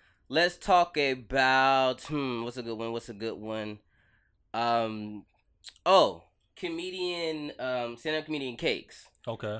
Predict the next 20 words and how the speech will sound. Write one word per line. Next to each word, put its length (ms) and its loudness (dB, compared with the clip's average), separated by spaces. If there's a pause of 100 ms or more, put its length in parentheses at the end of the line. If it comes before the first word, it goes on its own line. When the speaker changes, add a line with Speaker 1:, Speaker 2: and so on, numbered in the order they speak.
(140)
Speaker 1:
Stand-up 320 2
comedian 360 -4
Cakes, 540 -6
uh, 200 -2
when 140 0
I 180 4
first 360 -2
met 220 2
her, 280 4
she 260 -8
did 300 -2
comedy 400 -2
twice. 640 -2 (140)
Speaker 2:
Mm-hmm. 320 -14
Speaker 1:
She 100 -16
did 260 -2
comedy 440 -2
at 140 -6
the 160 -4
s-, 160 -10